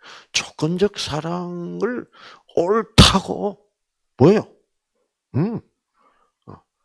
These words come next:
나는 죽어도, 어, 그,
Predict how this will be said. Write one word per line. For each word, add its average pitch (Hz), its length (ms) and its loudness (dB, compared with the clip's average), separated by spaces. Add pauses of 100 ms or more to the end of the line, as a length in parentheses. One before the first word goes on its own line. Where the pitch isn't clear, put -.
(1600)
나는 87 240 -12 (120)
죽어도, - 840 4 (500)
어, - 280 -20 (1500)
그, - 120 -20